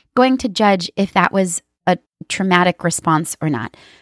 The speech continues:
Please don't compare your trauma. That is damaging to everybody. That's damaging to other survivors. That's damaging to people who are trying to heal from their trauma.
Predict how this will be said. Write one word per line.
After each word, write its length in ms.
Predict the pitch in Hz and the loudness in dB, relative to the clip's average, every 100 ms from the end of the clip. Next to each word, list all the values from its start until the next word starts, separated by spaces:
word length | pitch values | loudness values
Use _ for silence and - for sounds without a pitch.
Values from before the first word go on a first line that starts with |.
| _ | _
Please 280 | 330 330 247 | 2 2 4
don't 160 | 240 | 0
compare 400 | 240 214 - 190 | 0 -4 0 0
your 200 | 190 190 | 2 0
trauma. 600 | 185 - 202 220 - - - | -2 -4 -4 -4 -4 -8 0
That 180 | 240 262 | 4 4
is 160 | 285 | 4
damaging 680 | - 233 226 233 202 214 208 | 2 0 2 0 0 -2 -2
to 440 | - - - 277 269 - | -6 -6 0 0 0 0
everybody. 880 | 285 269 262 247 208 185 170 160 165 - - _ | 0 0 0 -2 2 2 2 0 -2 -12 -20 _
That's 240 | 269 277 - | 0 0 0
damaging 640 | 254 254 233 233 226 226 | 2 2 2 0 0 -2
to 520 | - 226 214 202 202 - | -2 0 2 2 -2 2
other 280 | 190 202 240 | 2 4 0
survivors. 880 | - 262 254 254 247 262 254 247 - - - - | 0 0 2 2 2 4 2 0 -6 -18 -20 -2
That's 240 | 214 - | -2 0
damaging 540 | - 202 202 196 202 196 | -2 0 0 -2 -4 -4
to 100 | - | -6
people 280 | 208 220 | -4 -4
who 100 | 202 | -2
are 80 | 202 | -4
trying 300 | - 190 190 | 0 -2 -2
to 100 | - | -6
heal 440 | 170 - 185 208 247 | -10 -6 -2 -2 -2
from 220 | 262 262 | 0 2
their 140 | 262 | 0
trauma. 460 | - 262 254 254 | -2 0 2 2